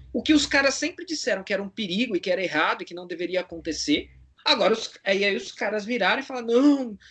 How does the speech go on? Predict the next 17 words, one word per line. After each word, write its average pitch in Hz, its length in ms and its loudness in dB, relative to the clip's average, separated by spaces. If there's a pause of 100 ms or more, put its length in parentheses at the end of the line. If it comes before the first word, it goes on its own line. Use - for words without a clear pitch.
(120)
Macron, 226 680 0
por 233 160 -10
favor, 240 680 8
nos 226 180 -8
ajude, 233 680 -4
o 208 40 -14
Bolsonaro 233 540 -6
tá 226 100 -10
pondo 233 220 -12
fogo 233 480 6
em 214 80 -10
tudo." 247 260 -8 (680)
O - 80 -2
que 240 120 4
é 220 40 6
muito 214 200 -4
estranho. 165 420 -6